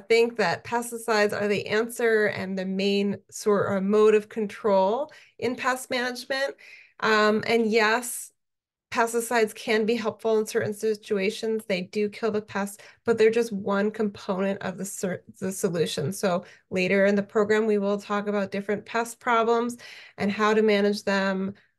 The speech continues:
with other, uh, strategies, but also mention, of course, the less toxic pesticides that can be effective. Um, so I just wanna clarify, what is a pesticide?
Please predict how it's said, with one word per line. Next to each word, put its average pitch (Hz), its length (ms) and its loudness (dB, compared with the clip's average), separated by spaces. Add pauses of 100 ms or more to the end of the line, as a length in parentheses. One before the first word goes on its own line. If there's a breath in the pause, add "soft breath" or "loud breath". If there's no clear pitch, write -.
(140)
with 185 220 -4 (100)
other, 240 540 2 (140)
uh, 226 220 2
strategies, 240 580 0
but 220 220 -4
also 185 720 -2
mention, 185 360 -4
of 180 120 -6
course, 190 300 -4
the 180 140 -6
less 170 180 -6
toxic 202 440 -8
pesticides 202 600 -6
that - 140 -8
can 214 140 -4
be 190 120 -2
effective. 185 640 -6 (760 loud breath)
Um, 214 360 2
so 214 520 4 (380)
I 233 80 6
just 220 200 4
wanna 233 200 0
clarify, 254 540 0 (120)
what 226 280 2
is 240 120 -2
a 233 60 -2
pesticide? 269 840 -4